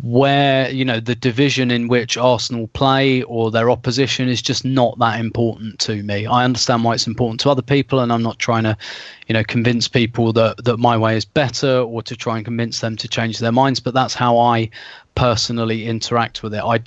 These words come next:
I don't really care who we're playing or, or anything like that. I, I want, like, I want the competition. I want the competition to be good,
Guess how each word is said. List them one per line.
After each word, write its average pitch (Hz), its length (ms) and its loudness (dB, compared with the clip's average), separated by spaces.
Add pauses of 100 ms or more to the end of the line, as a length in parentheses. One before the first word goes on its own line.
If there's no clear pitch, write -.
I 117 100 0
don't 120 320 -2
really 117 220 0
care 117 320 2
who 117 180 2
we're 113 140 0
playing 107 500 0
or, 110 300 -4 (500)
or 113 260 4
anything 123 440 2
like 110 300 -2
that. 113 180 2
I, 117 280 2 (100)
I 120 160 0
want, 113 360 0 (100)
like, 113 400 -6 (120)
I 127 80 0
want 123 240 0
the 127 80 -2
competition. 147 720 2
I 127 60 4
want 123 180 2
the 151 80 -6
competition 127 720 -2
to - 120 -6
be 120 120 -2
good, 123 360 2